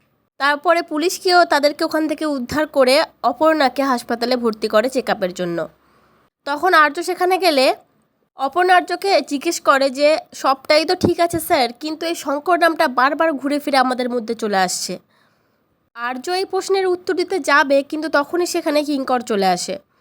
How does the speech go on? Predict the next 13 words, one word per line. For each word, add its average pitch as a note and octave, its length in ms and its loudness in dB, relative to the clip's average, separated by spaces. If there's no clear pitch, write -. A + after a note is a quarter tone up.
কিঙ্কর F4 340 2
আর্যকে D#4+ 340 0
বোঝায় D#4 380 -2
যে D#4 100 -2
আর্য D#4 280 0
যাতে F4 200 2
অপর্ণাকে C#4 600 0
আর্যর C#4+ 440 -4
অতীত D4+ 320 -4
সম্পর্কে C4+ 480 -2
কিচ্ছু E4 380 -6
না A#3 200 2
বলে। F3+ 360 -4